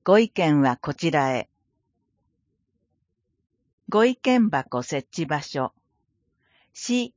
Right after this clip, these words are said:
ホームページ。市役所一階屋内広場。上野原、ひばりが丘、滝山の各連絡所。エコーテレフォン、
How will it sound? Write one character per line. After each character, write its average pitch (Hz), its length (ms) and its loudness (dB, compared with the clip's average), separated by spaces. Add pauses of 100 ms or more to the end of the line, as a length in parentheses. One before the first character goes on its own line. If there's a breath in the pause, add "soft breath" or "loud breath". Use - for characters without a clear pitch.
(120)
ホ 226 260 0
ー - 20 2
ム 208 160 0
ペ 156 300 -2
ー 120 40 -6
ジ。 - 240 -8 (800)
市 214 180 -4
役 247 240 0
所 151 220 -2
一 135 120 -8 (120)
階 185 280 -2
屋 175 280 -4
内 175 260 -2
広 135 340 -6
場。 113 200 -6 (960)
上 233 240 2
野 240 160 2
原、 131 460 -6
ひ 165 160 -8
ば 208 180 -2
り 208 140 -2
が 185 240 -2
丘、 127 340 -10 (140)
滝 156 260 -8
山 170 320 -2
の 147 240 -4
各 190 320 -6
連 143 240 -2
絡 131 220 -8
所。 - 320 -8 (2000)
エ - 140 -4
コ 269 240 2
ー 254 60 -2
テ 233 160 -2
レ 214 120 -2
フ 147 80 -8
ォ 123 80 -2
ン、 123 200 -4